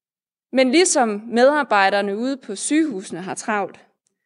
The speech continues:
så har vi nogle rigtig, rigtig travle fagfolk på indkøbsområdet. Og de er også nødt til at prioritere de henvendelser, som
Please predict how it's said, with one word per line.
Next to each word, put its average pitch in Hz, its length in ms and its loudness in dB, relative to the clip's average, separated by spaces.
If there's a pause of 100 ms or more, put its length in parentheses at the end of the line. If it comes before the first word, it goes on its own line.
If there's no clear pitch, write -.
(640)
så 277 180 0
har 294 280 4
vi 233 140 -4
nogle 240 260 -2
rigtig, 240 560 -4
rigtig 226 300 -6
travle 208 440 0
fagfolk 196 640 -2
på 247 200 4
indkøbsområdet. 180 920 -4 (540)
Og 240 180 0
de 311 160 4
er 294 60 0
også - 440 -2
nødt 247 200 -2
til 269 120 -4
at 220 120 -2
prioritere 214 600 -4
de 240 200 -2
henvendelser, 220 760 -4 (600)
som 208 500 0